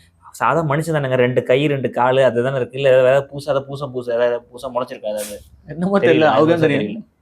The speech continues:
Speaker 1: அதே மாதிரி அவரே ஒரு டயலாக் சொன்னாரு, அவர் சிங்கம் அப்படின்னு சொல்லிட்டு. எதுக்கு சிங்கம் இப்ப உள்ள வந்து திடீர்னு?
Speaker 2: முப்பது நாள் ஆயிடுச்சு, பசிக்கும் போல, சாப்பிட வந்தது.
Speaker 1: இது அரசியல் பசியா?
Speaker 2: ஆமா.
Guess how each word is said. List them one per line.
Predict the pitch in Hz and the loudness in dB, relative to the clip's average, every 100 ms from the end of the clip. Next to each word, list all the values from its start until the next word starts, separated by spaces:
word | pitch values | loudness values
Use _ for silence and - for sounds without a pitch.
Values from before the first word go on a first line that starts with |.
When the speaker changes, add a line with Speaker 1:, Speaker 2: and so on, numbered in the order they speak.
| _ - - | _ -20 -6
Speaker 1:
அதே | 120 170 | -2 0
மாதிரி | 170 143 185 131 | 0 0 0 0
அவரே | 123 156 175 | 0 2 2
ஒரு | |
டயலாக் | 139 139 131 110 | 4 2 0 -4
சொன்னாரு, | 101 | -8
அவர் | 98 110 | -4 -6
சிங்கம் | 107 123 143 139 127 | -6 -8 -6 -4 -4
அப்படின்னு | 104 | -4
சொல்லிட்டு. | 104 95 95 - _ _ | -12 -16 -20 -20 _ _
எதுக்கு | 156 190 156 | 0 0 0
சிங்கம் | 147 147 | -2 -2
இப்ப | 127 | -2
உள்ள | 120 127 | -2 -2
வந்து | 107 | -4
திடீர்னு? | 101 101 98 92 _ _ _ _ _ - | -8 -10 -10 -16 _ _ _ _ _ -10
Speaker 2:
முப்பது | 160 160 170 185 | -4 0 2 2
நாள் | 202 | 2
ஆயிடுச்சு, | - 180 175 | 2 0 0
பசிக்கும் | 165 151 185 165 151 | 0 -2 0 0 0
போல, | 143 147 | 2 2
சாப்பிட | 143 147 143 | 2 2 0
வந்தது. | 131 120 123 | -2 -4 -2
Speaker 1:
இது | 127 117 | 0 0
அரசியல் | 135 143 127 | -2 -4 -8
பசியா? | 107 104 92 110 | -8 -10 -12 -10
Speaker 2:
ஆமா. | 123 135 | -8 -8